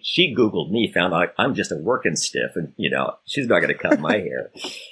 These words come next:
And, uh, but anyway, but I reached back out to her just recently, and she was, like, super nice. She was all apologetic. She was, "I'm sorry, my, my mom was ill." In fact, her mom ended up passing away. And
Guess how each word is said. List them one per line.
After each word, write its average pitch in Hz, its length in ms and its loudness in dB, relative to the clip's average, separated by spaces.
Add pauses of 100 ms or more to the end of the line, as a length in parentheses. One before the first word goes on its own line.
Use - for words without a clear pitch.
(140)
And, 104 340 4
uh, 98 160 4
but 131 120 4
anyway, 170 140 6
but 120 100 6
I 104 40 8
reached 147 360 4
back 123 220 4
out 117 220 2
to 110 80 6
her 98 280 0
just 95 280 0
recently, 90 640 4
and 82 140 0
she - 120 0
was, 92 120 0
like, 87 200 0
super 175 380 4
nice. 73 240 2
She 104 120 0
was 90 100 -4
all 135 240 6
apologetic. 73 680 0
She 98 100 -4
was, 78 100 -2
"I'm 80 140 2
sorry, 95 440 4
my, 78 360 0
my 80 180 2
mom 90 320 4
was 78 160 2
ill." 78 260 4
In 71 140 -12
fact, 71 180 0
her 76 80 -2
mom 80 260 -4
ended 73 140 -4
up - 120 -10
passing 69 340 -6
away. 73 320 0
And 62 120 -4